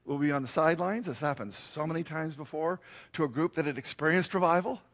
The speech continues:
but then ended up in the next one on the sidelines.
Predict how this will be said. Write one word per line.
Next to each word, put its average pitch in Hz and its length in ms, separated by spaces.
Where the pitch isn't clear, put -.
but 135 140
then 156 600
ended 160 240
up 165 140
in 156 60
the 156 80
next 160 240
one 165 120
on 151 100
the 151 60
sidelines. 175 640